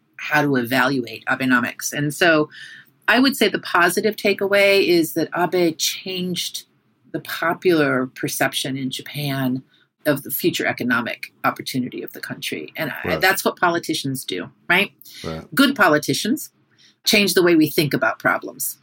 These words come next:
Speaker 1: They may not
Speaker 2: Right.
Speaker 1: solve the problem, but Abe, you can certainly give Abe credit for that. Abe al-, also oversaw the implementation of the second tranche of a sales tax or a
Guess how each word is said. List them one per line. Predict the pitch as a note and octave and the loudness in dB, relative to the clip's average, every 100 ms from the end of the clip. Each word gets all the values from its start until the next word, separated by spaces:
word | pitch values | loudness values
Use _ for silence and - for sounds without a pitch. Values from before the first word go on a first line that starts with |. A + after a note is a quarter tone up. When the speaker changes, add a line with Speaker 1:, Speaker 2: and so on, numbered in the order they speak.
| _ | _
Speaker 1:
They | G#3+ | 2
may | A3 | 4
not | F#3 | 4
Speaker 2:
Right. | - | 0
Speaker 1:
solve | - - C4 - - | -2 2 2 0 -2
the | D3+ | -4
problem, | - - - D#3 D#3 | -2 -2 -2 -6 0
but | E3+ D#3+ - | 0 0 2
Abe, | A3+ A3+ G#3+ F#3+ | 4 6 4 2
you | G3+ F#3+ | -2 -6
can | F3+ | -4
certainly | - B3+ A#3 F3+ | -2 0 0 0
give | F3+ E3 - - | -2 -2 -2 0
Abe | D3+ C#3+ | 0 -2
credit | - D#3 C3 - - | -2 -2 -2 -8 -14
for | - C3 | -6 -4
that. | G2+ F#2 - - - _ - - _ - | -4 -8 -8 -14 -14 _ -20 -20 _ 2
Abe | F#3+ F#3 | 4 6
al-, | E3 F3 - | 4 4 2
also | F#3 - F#3+ - | 2 4 2 4
oversaw | E3+ F3+ F3 - F#3 D#3+ D#3 | 2 2 0 2 4 4 4
the | D#3 D#3 | 4 0
implementation | E3 - D#3+ D#3 - D#3 - F3 E3 E3+ | -2 -6 -6 -6 -2 0 0 -2 -2 -4
of | D3 C#3+ C#3+ C#3 - - | -2 0 0 -2 -8 -6
the | D3+ | -4
second | - D#3+ - D#3 - | 0 -2 -2 -6 -4
tranche | - D#3 D3+ D3 - - | -4 0 0 -2 -6 -4
of | C#3 C3 | -6 -4
a | C#3+ C#3 C#3 C#3 C#3 - | -2 0 2 0 -2 -8
sales | - D#3 D3 - | -6 -2 -2 -4
tax | - F3 - - - | -6 -8 -8 -8 -8
or | A#2 | -8
a | A#2 A#2+ | -10 -12